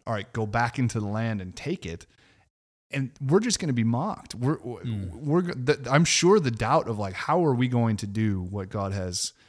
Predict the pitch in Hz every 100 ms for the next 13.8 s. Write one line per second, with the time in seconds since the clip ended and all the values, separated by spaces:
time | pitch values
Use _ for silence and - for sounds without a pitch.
0 | - - _ _ - - 117 127 120 -
1 | 104 104 101 101 101 101 113 110 104 123
2 | - 127 110 - 95 - - 101 - -
3 | _ - _ _ - 101 90 90 90 _
4 | _ _ _ 131 117 117 110 123 127 135
5 | 160 151 139 143 - 101 95 104 - 131
6 | - 143 - - 135 131 127 143 107 95
7 | 101 - 135 110 104 110 127 117 113 104
8 | 101 113 117 - 120 110 110 107 - 98
9 | - - _ - - 113 98 113 117 127
10 | 113 120 117 113 110 117 107 104 - _
11 | _ _ _ _ _ _ - - _ -
12 | - 113 101 101 131 87 101 95 - -
13 | _ _ - _ _ - 117